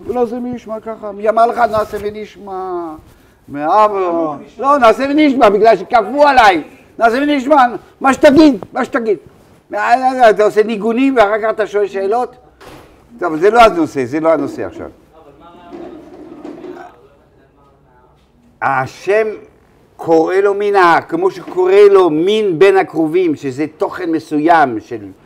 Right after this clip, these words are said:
Speaker 1: בבר-, הברית, התורה, אה, והקרובים, מה, מה,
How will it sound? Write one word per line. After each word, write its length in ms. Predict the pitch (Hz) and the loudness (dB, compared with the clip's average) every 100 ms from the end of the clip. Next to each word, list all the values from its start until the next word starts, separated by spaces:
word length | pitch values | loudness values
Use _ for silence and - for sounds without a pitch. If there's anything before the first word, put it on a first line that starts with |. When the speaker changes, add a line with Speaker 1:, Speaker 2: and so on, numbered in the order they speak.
| _ _ 80 | _ _ -6
Speaker 1:
בבר-, 400 | 120 104 147 - | -4 -2 -4 -4
הברית, 760 | 120 110 - 101 117 202 170 131 | -8 -8 -10 -10 -2 0 0 -2
התורה, 1080 | 127 117 113 107 - 131 151 165 160 131 117 - _ _ _ - | -2 0 -2 -4 -4 0 6 6 6 4 0 -6 _ _ _ -12
אה, 600 | 120 123 123 120 117 113 113 | -4 -2 0 0 -2 -2 0
והקרובים, 840 | 131 - 147 151 185 202 147 123 | -2 0 -2 2 2 2 0 -4
מה, 260 | 139 147 139 | -4 -2 -2
מה, 360 | 135 127 123 | -2 -2 -2